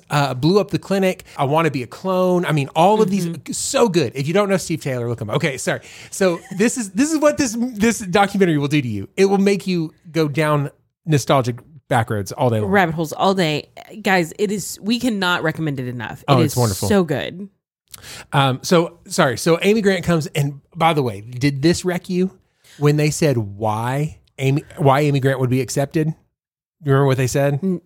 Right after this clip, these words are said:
Speaker 2: no.
Speaker 1: Because she was a demure girl and she
Speaker 2: Oh.
Speaker 1: just got up, and, and that's the only thing that was acceptable for a girl to do in church was to get up and, and humbly sing.
Speaker 2: Yes. Well, and when they talked about
Speaker 1: <sighs>
Speaker 2: how she's not, um, she's not even that,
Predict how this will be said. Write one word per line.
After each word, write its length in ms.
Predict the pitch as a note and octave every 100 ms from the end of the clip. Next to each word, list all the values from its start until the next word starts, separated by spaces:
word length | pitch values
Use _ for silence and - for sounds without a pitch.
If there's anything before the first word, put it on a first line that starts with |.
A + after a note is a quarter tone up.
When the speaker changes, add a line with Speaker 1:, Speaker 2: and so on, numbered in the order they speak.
| -
Speaker 2:
no. 340 | E3+ C#3+ D3+ - _ _ -
Speaker 1:
Because 240 | C3+ C#3
she 140 | - C3+
was 160 | B2+
a 180 | A#2+ A#2+ -
demure 420 | B2 A#2+ B2 A#2+ A#2+
girl 360 | A#2 A#2 A#2+
and 140 | A#2 A2+
she 80 | -
Speaker 2:
Oh. 40 |
Speaker 1:
just 140 | A#2+
got 160 | B2+ A#2+
up, 180 | A#2+ C3+
and, 300 | F#3+ F3 E3+ -
and 120 | D3
that's 200 | C3+ -
the 140 | D3 -
only 300 | C3 C3+ C#3
thing 240 | - C#3
that 100 | C3+ A#2
was 100 | A2
acceptable 680 | - - B2+ A#2 C#3 A#2+ A2+
for 180 | - A2+
a 60 |
girl 240 | A2+ A2+ A#2
to 120 | A2
do 180 | A2 A2
in 100 | G#2
church 320 | - A2+ B2
was 140 | A2 -
to 80 |
get 160 | G#2 G2+
up 220 | G#2 A2+
and, 200 | B2 A#2
and 180 | - A2+
humbly 500 | - B2 A#2+ A#2+ A#2
sing. 400 | G2 A2 G#2+ B2+
Speaker 2:
Yes. 520 | G3+ F#3+ D#3 C#3 - - - - -
Well, 160 | A#3+
and 200 | G3+ A#3
when 120 | A#3 A#3
they 100 | G#3+
talked 280 | - C4+ B3+
about 200 | A3 F#2+
Speaker 1:
<sighs> 20 |
Speaker 2:
how 340 | F#3 F#3 E3+
she's 360 | - - G#3+ F#3
not, 640 | G3 F#3 F#3 F3+ - - - _ _ - - _ -
um, 560 | F#3 D#3+ C3 - - _ _ _ _ _ _ _ _ _ _ _ -
she's 340 | - B3 G#3+
not 180 | A3 A3+
even 340 | A#3 G3 F3+
that, 420 | E3 F3 F3 E3+